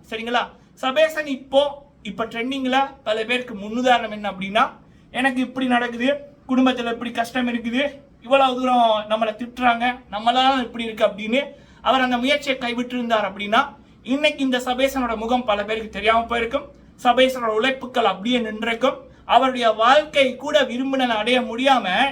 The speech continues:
இத்தனை வருஷம் இனிமேல் வாழ்ந்தாலும், எப்படி எந்த வேலைக்கு போனாலும், "நான் ஆசைப்பட்டது கிடைக்கலையே, இதை அடைய முடியலையே" என்ற அந்த ஏக்கம் தான் மிஞ்சிருக்கும். ஆனா அவருடைய முயற்சி இன்னைக்கு சபேசனை இவ்வளவு பெரிய ஒரு மேடையில கொண்டு வந்திருக்கு, பல பேரோட ஆதரவு ஒரு நாளே அவருக்கு கிடைச்சிருக்கு.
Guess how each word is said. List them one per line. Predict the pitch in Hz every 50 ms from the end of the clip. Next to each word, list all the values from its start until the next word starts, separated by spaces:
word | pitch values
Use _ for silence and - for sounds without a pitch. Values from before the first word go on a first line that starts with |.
| 208 208
இத்தனை | 208 220 - - - - - 254 247 233 220
வருஷம் | 226 233 269 262 269 285 269 240
இனிமேல் | 233 240 233 233 226 208
வாழ்ந்தாலும், | 190 180 190 214 233 247 240 233 226 214 226 262 262 - - - - - -
எப்படி | - 190 226 233 - 285 277 269 254
எந்த | 240 247 254 269 254
வேலைக்கு | 233 220 226 233 233 226 233
போனாலும், | 214 - 220 220 220 220 233 262 262 262 - - - - -
"நான் | - 180 185
ஆசைப்பட்டது | 202 233 240 - - 254 254 247 262 262 247
கிடைக்கலையே, | 247 240 226 214 214 214 214 214 220 233 277 - - - - - -
இதை | - 202 220 208
அடைய | 202 220 254 285 269
முடியலையே" | 240 247 240 240 226 220
என்ற | 214 208 208 196
அந்த | 190 180 170
ஏக்கம் | 175 196 262 269 269 285 277 269
தான் | 262 262 240 226
மிஞ்சிருக்கும். | 202 190 185 190 175 - - - - - _ _ _ - - - - -
ஆனா | - 214 254 269 285 311 330 311 311 - - _ -
அவருடைய | 190 208 226 226 220 220 220 214 196
முயற்சி | 196 208 226 262 285 285 277 294 311
இன்னைக்கு | 285 254 233 233 226 226 214 214
சபேசனை | - 208 202 240 247 247 247 240 226 214
இவ்வளவு | 208 214 226 226 220 214 214
பெரிய | 226 226 233 214
ஒரு | 202 196
மேடையில | 185 190 220 233 247 233 220
கொண்டு | 214 - 208 214
வந்திருக்கு, | 214 214 220 220 214 - 262 285 285 285 - - - - - - - -
பல | 196 208 208 208
பேரோட | 208 262 269 294 302 294 285
ஆதரவு | 262 233 233 247 262 277 285 277 269 247 226
ஒரு | 226 240 277 285
நாளே | 302 302 302 302 294
அவருக்கு | 277 247 233 220 208 - - - 208
கிடைச்சிருக்கு. | 208 220 214 226 220 214 214 226 247 269